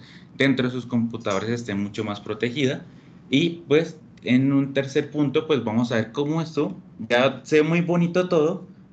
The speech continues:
pero cómo también me ayuda a ahorrar mucho más dinero hacia todas mis empresas y cómo este puede ser un, el primer caballo de batalla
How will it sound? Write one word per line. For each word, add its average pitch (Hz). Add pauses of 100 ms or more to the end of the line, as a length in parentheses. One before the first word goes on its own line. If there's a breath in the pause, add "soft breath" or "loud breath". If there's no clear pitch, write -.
pero 135
cómo 156
también 139
me 160
ayuda 143
a -
ahorrar 123
mucho 131
más 135 (200)
dinero 127 (320 loud breath)
hacia 113
todas 113
mis 123
empresas 135
y 131
cómo 139
este 147
puede 156
ser 151
un, 156
el 131
primer 117
caballo 135
de 139
batalla 120